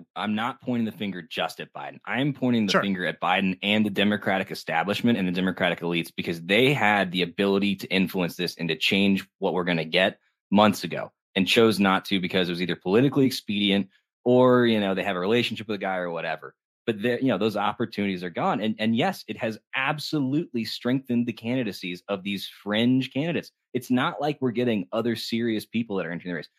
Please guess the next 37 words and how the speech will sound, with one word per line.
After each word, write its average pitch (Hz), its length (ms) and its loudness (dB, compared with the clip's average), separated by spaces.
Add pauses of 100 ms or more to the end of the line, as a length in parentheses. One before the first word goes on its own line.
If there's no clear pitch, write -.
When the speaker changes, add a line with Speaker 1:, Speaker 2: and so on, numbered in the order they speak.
(180)
Speaker 1:
Granted, 185 320 4
if 123 120 -4
Joe 165 160 2
Manchin 139 220 0
enters 110 180 -2
the 104 60 -6
race, 90 220 -6
he's 120 200 -2
a 104 40 -8
serious 113 360 -2
person, 120 340 -2
but 110 80 0
it's 92 80 -6
not 107 160 0
a 87 40 -2
serious 90 360 -6
candidacy, - 540 -16 (240)
right? 76 180 -6 (400)
And 117 140 0
so 120 420 0
essentially 123 460 -2
all 107 180 2
we've 131 160 4
got 107 240 0
are, 92 320 2
uh, 90 60 0 (320)
you 104 100 -2
know, 82 140 -4
a - 20 -10
group 131 320 2
of 110 100 2
spoilers 98 840 2
who 113 80 6
are 104 80 4
gonna 101 160 2
overperform 113 760 2
expectations, 90 880 -2